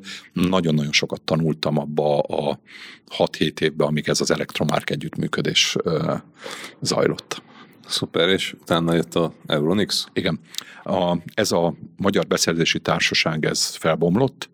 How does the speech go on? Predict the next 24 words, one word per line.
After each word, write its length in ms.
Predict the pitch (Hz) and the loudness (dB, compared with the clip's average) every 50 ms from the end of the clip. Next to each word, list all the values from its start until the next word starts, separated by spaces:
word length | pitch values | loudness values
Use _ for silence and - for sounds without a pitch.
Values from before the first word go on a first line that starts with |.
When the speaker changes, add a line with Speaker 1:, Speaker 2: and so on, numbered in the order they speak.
| _ _ - - - - - - - _ _ _ - | _ _ -20 -20 -20 -20 -20 -20 -20 _ _ _ -8
Speaker 1:
a 360 | - - - 80 80 80 73 - - | -6 -4 -2 -2 -2 -4 -4 -8 -6
tagok 320 | - - 87 85 82 - - | -4 -2 -2 0 -2 -2 0
eltérő 600 | 82 82 80 - - 82 78 76 78 78 73 - - - | -2 -2 -2 -2 -2 -2 0 0 0 -2 -2 -6 -10 -10
expanziós 840 | - - - - - 82 82 78 78 80 78 76 - - - - - | -6 -4 -4 -2 0 0 0 0 -2 -2 -2 0 0 0 0 0 0
elképzelései 920 | - - 80 - - 78 73 85 80 80 80 - - - 95 92 90 87 - - | -2 -4 -2 0 0 0 0 0 0 0 2 2 2 4 4 2 2 0 -4 -8
miatt, 480 | - - 92 104 131 135 - - - _ _ - - - - - - - - - - - | -6 -2 0 0 0 0 -2 -8 -20 _ _ -20 -20 -20 -20 -20 -20 -20 -20 -20 -8 -4
és 100 | - - | -4 -4
akkor 200 | - - - 82 | -2 0 0 0
én 60 | 82 | 2
nyakamba 400 | 85 90 85 - 85 80 78 78 | 2 0 0 0 0 0 2 2
vettem 340 | 78 78 - - - 80 80 | 0 0 -2 -4 -4 -2 -2
Európát, 640 | 85 107 131 131 123 104 - - 92 85 - - - - | 0 0 0 0 -2 -2 0 0 -2 -2 -2 -2 -4 -4
ö, 260 | - 98 90 85 82 | -2 0 0 2 2
és 300 | 92 - - - - - | 2 0 0 -2 -2 0
mind 220 | - 95 87 85 78 | 2 2 2 2 2
a 40 | 78 | 2
négy 380 | 78 80 80 76 76 - 80 | 4 4 2 2 2 0 0
nagy 400 | 78 80 78 78 80 - - - - - - - - - - _ _ | 2 4 4 4 2 0 -2 -10 -12 -14 -20 -20 -20 -20 -20 _ _
I 200 | - - 104 95 | -6 -2 0 0
P, 160 | 90 - - 90 82 78 78 78 - - - - | 0 0 0 0 0 2 0 -2 -4 -8 -10 -4
E 240 | - 90 87 85 | -2 0 0 0
D, 440 | 82 78 - 80 76 76 78 76 - - - - - - - - | 0 0 0 -2 0 0 -2 -4 -6 -8 -14 -20 -20 -20 -16 -6
ö, 380 | - - 85 87 87 80 80 82 78 - | -2 0 0 2 0 0 -2 -4 -6 -4
eda 460 | - 98 90 80 92 80 - - | -2 -2 0 2 2 2 0 -2